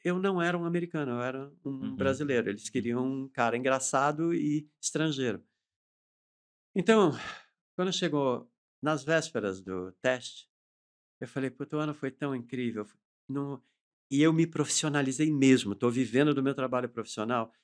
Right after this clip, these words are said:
Speaker 1: Eu não vou ligar e dar um truque, eu vou me preparar aqui com o que der e vou chegar lá e vou fazer o meu melhor. Não vou passar, mas tudo bem.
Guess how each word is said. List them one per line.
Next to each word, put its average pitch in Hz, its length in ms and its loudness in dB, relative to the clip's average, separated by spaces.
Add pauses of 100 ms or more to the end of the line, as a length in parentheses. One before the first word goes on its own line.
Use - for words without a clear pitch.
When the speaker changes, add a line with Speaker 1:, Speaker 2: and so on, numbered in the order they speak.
(200)
Speaker 1:
Eu - 100 -6
não 113 200 -4
vou 101 160 -2
ligar 92 340 -4
e 85 40 -4
dar 82 200 -6
um 82 60 -14
truque, 82 640 -12
eu 180 240 -2
vou 123 440 -8 (160)
me 117 80 -4
preparar 104 640 -2
aqui 110 280 -12
com 107 160 -10
o 104 40 -6
que 117 160 -8
der 98 400 -4 (480)
e 135 80 -4
vou 123 200 -2
chegar 117 400 0
lá 107 440 2
e 117 120 -2
vou 120 160 -6
fazer 117 320 -4
o 120 40 -8
meu 127 160 -8
melhor. 110 480 -4
Não 277 120 -2
vou 160 160 -2
passar, 202 360 -8
mas 220 200 -10
tudo 208 200 -10
bem. 123 240 -6